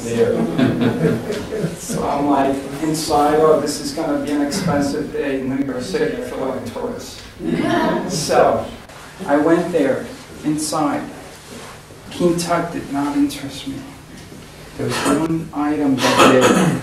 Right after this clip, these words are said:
and it was a chair. It caught my eye.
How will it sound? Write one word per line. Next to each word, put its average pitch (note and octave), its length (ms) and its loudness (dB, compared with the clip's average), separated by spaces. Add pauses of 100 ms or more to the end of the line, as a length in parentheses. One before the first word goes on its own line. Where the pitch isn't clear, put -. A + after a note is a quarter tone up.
(120)
and B2 80 -2
it B2 80 2
was A#2+ 160 -2
a - 80 -6
chair. - 600 -8 (360)
It - 80 -10 (1200)
caught - 300 -4
my A#2 200 -2
eye. F#2 220 -6